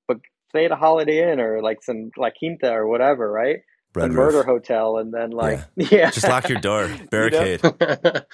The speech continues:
Speaker 1: Yeah, just move the sofa in front of the door and save some coin,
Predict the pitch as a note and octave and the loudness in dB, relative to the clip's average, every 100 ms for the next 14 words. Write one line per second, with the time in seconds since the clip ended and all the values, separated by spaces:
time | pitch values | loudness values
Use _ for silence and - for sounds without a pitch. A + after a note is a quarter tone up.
0 | - - _ _ - C3+ E3 B2+ C3 D#3 | -20 -20 _ _ -20 -4 0 0 -2 -8
1 | E3 G#3 G#3 - F#3 F3+ F3+ C#3+ D3 D3+ | -2 -2 0 0 0 0 -4 -4 -4 -4
2 | D#3 B2 A#2 A#2 C3 - B2+ - C#3 C#3+ | -4 -4 -4 -4 -8 -10 -14 -6 -6 -6
3 | D#3+ - B2+ A#2 A#2 | -14 -8 -6 -6 -10